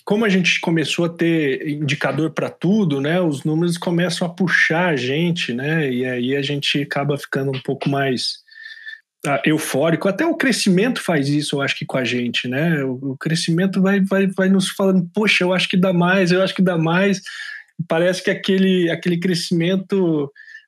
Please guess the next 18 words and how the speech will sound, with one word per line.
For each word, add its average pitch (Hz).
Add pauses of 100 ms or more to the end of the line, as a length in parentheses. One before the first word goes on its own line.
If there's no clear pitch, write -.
(100)
vai 156
te 170
energizando, 175
né? 156 (260)
Então, 147 (640)
isso 160
realmente, 147 (580)
é, 123
é, 113 (320)
a 135
gente, 131
a 131
gente 123
tinha 143
pessoas 139
muito, 139
muito, 156
muito 156